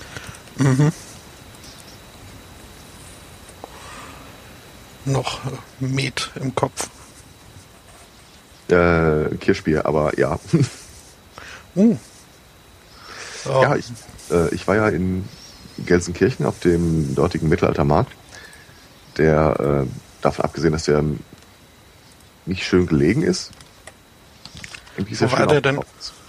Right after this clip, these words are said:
Speaker 2: Oh, pf, wie ist das? Da ist irgend so ein, eine Riesenstatue von einem Typ, der eine Keule schwingt, die ein bisschen aussieht wie sein Penis, der zum Boden reicht. Äh,
Speaker 1: Könnte,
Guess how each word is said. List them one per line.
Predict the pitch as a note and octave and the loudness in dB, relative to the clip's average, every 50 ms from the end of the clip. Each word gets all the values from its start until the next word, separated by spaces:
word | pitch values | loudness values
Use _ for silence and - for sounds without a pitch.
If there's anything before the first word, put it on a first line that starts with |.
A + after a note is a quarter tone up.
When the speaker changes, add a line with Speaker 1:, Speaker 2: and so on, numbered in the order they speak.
| - - - - - - - - - - - - - - - - - - - - - - - - - | -20 -20 -20 -20 -20 -20 -20 -20 -20 -20 -20 -20 -20 -20 -20 -20 -20 -20 -20 -20 -20 -20 -12 -2 0
Speaker 2:
Oh, | D2+ D2 C#2+ C#2+ | 2 4 4 2
pf, | C#2+ - - - - - - - - - - - | 0 -4 -12 -16 -16 -20 -20 -20 -20 -20 -20 -14
wie | - - D#2 | -10 -10 -8
ist | - - - | -8 -6 -6
das? | D2+ - - - - - C2+ C#2 C#2 B1+ | -8 -8 -8 -8 -6 -4 -4 -4 0 2
Da | D#2+ | 2
ist | D2 F2 - | 2 2 2
irgend | - G2 A2+ G#2 | 0 0 0 2
so | F#2+ G2 F#2 | 4 4 4
ein, | F2+ F2 E2+ F2 E2+ D#2+ - - - - - - - - - - - - - - - - | 4 4 2 2 0 0 -4 -8 -16 -16 -16 -16 -20 -20 -20 -20 -20 -20 -20 -20 -10 -4
eine | - F#2 E2+ - | -2 -2 0 2
Riesenstatue | G2+ G#2 A#2+ A#2 A#2 A2+ - - - F2+ E2+ F2+ - - C3+ B2+ | 4 4 4 4 2 -2 -4 0 2 4 4 4 2 0 -4 -4
von | - - A2+ G#2 | -2 0 0 0
einem | G2+ G2 F#2 | 0 -2 -4
Typ, | - - - A2+ A2+ - | -6 -2 -2 -2 -2 2
der | - G#2 | 0 2
eine | F#2 F2+ | 2 2
Keule | - - - E2 D#2+ G2 A2 B2 | 0 0 0 2 2 4 4 2
schwingt, | A#2+ - - - G#2 G#2+ A2+ A#2 A2+ - - - - - - - - | 0 -2 -2 0 0 2 2 -2 -4 -6 -8 -10 -10 -10 -12 -6 0
die | F2+ | 2
ein | F#2 G2 F#2+ | 2 2 2
bisschen | G2 - - | 2 2 2
aussieht | - C2+ G2+ - - F#2+ - | 2 2 2 2 0 -2 0
wie | F#2+ | 2
sein | E2+ F#2 E2+ F2 | 2 2 2 2
Penis, | - F2+ F2 F2+ | 0 0 0 2
der | - E2+ | 0 -2
zum | E2 - E2+ D#2+ | 0 0 0 2
Boden | E2+ F2 F#2 F2 | 2 2 2 2
reicht. | D#2 E2 D2+ D2+ D2+ D#2+ - - - - - - - - - - - - - - - - - - | 2 2 2 2 2 0 -4 -14 -20 -20 -20 -20 -20 -20 -20 -20 -20 -20 -20 -20 -20 -20 -20 -8
Äh, | - - D#2+ D#2+ D#2 D#2 D2+ D2+ D2 D2 D#2 E2+ - - - - - - - - - - - - - - - - | -2 2 4 4 4 4 4 4 2 2 0 -4 -10 -20 -20 -20 -20 -20 -20 -20 -20 -20 -20 -20 -20 -14 -10 -10
Speaker 1:
Könnte, | - - C#3 C3+ C3+ - - D3+ C#3 C#3 C#3+ C3+ | -8 -6 -6 -6 -4 -2 2 4 6 6 4 4